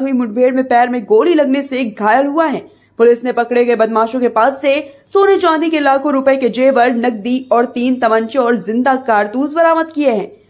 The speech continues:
पकड़े गए चोरों के गिरोह से कई चोरियों का खुलासा किया गया है। वहीं शातिर चोर गैंग का सरगना कुछ दिन पहले ही जमानत पर जेल से छूटा था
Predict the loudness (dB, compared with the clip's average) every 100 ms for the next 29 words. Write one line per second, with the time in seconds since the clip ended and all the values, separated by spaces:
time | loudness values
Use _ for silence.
0 | _ -4 -2 0 0 0 0 0 0 0
1 | -2 0 -2 -2 -2 0 0 0 -4 -2
2 | 0 2 0 -2 0 -2 0 0 2 0
3 | -2 -2 0 2 0 0 -4 -18 _ -2
4 | 0 2 0 2 0 2 2 2 2 0
5 | 0 -4 0 0 2 0 -2 -6 -4 -2
6 | 0 2 2 2 -2 -4 -18 -4 0 2
7 | 2 2 2 2 2 -2 0 0 -2 -6
8 | -6 -2 -2 -2 -6 -10